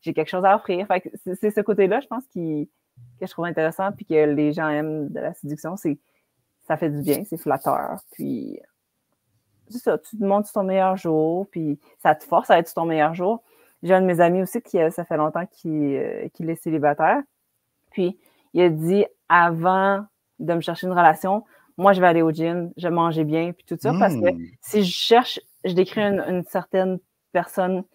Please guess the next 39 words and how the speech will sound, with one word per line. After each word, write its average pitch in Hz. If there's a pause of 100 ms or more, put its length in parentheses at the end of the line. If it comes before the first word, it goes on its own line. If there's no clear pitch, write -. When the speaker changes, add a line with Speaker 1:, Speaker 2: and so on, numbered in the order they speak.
(400)
Speaker 1:
que 180
je 160
veux, 220
ben, 165 (1400)
c'est 196
juste, 180 (100)
juste 170 (1000)
qu'en 170
échange, 175
je -
fasse 175
les 160
efforts 180
pour 165
être 165 (360)
la 170
meilleure 165
version 165
de 165
moi-même 160
si 190
je 190
veux 170 (220)
la 98
Speaker 2:
Hmm. 165
Speaker 1:
meilleure 160
version 160 (160)
de 143
quelqu'un 156
d'autre. » 131 (120)
Fait -
que - (520)
j'ai -
trouvé 165
ça 160
bien, 156 (160)
euh, -
bien 196
inspirant. -